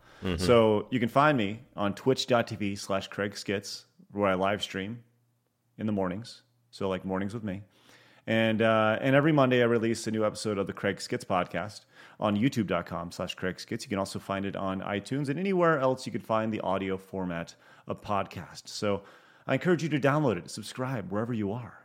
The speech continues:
Speaker 2: If you're looking for another hour to hour and a half time kill where we talk about all sorts of things and not just, you know, we don't really talk about video games. We just talk about life and stuff with some of your, some of the more prominent, uh, creators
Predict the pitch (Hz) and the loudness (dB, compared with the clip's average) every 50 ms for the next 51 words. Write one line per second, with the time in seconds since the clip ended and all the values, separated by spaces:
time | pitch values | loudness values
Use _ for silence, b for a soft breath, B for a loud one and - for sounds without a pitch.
0 | _ _ - 90 90 - 107 104 110 - - 107 - 110 107 107 107 107 101 98 | _ _ -14 -14 -8 -6 -4 -4 -4 -4 -8 -6 -4 -2 0 0 2 2 2 0
1 | 98 b b b b b b b b b _ - 104 107 120 127 127 127 127 120 | -2 b b b b b b b b b _ 0 4 6 6 6 6 4 2 0
2 | - - 110 104 101 95 - 113 117 120 120 113 104 104 117 117 113 104 - - | -2 -2 -2 0 0 0 0 2 2 2 2 2 0 0 0 0 0 -2 -4 -4
3 | 120 120 120 117 113 - 131 127 139 135 120 110 104 107 104 104 - - 120 120 | -2 -2 0 -2 -2 0 0 2 2 4 4 4 4 2 0 -2 -2 0 0 0
4 | 117 - 120 117 117 117 110 110 117 123 123 - - 123 113 - 120 - - 120 | 0 2 2 4 4 4 4 2 2 0 0 -2 -2 -4 -4 -4 -4 -4 -2 -2
5 | 131 135 117 123 120 110 107 104 113 135 160 147 - 156 139 - - 123 b b | -2 -2 -2 -2 -2 -2 -2 0 0 0 0 0 0 0 -2 -2 -6 -14 b b
6 | b b b b b b - 202 202 202 180 180 175 185 208 214 196 180 151 - | b b b b b b 0 4 4 4 4 4 6 6 6 8 6 6 6 6
7 | 151 165 143 131 139 120 98 95 117 120 117 117 123 147 156 175 151 117 117 120 | 6 6 6 6 4 4 4 4 4 4 4 4 2 0 0 -2 -2 -2 -2 -2
8 | 127 - - 131 131 - 127 123 127 127 127 123 - - - _ - 92 113 135 | -2 2 2 2 2 4 4 6 6 6 4 2 -2 -10 -18 _ 0 4 4 4
9 | 135 - - - - - - 98 - - - 98 92 90 - - 104 104 - - | 4 2 -4 -12 -16 -10 -10 -10 -8 -6 -6 -4 -4 -4 -4 -4 -4 -4 -4 -4
10 | - 123 123 113 107 104 87 - - 127 127 120 117 113 110 101 - - - 127 | -2 0 2 2 2 2 0 -2 -2 -2 0 2 2 2 2 0 0 0 2 2
11 | 123 123 120 117 104 98 - b b b b b b b b - 104 104 101 98 | 4 4 4 2 0 -2 -4 b b b b b b b b -2 0 2 2 2
12 | 98 98 98 98 95 95 90 - - - 117 120 123 101 101 90 82 - - | 2 2 2 0 0 -2 -4 -6 -2 2 4 4 4 4 2 0 -2 -8 -12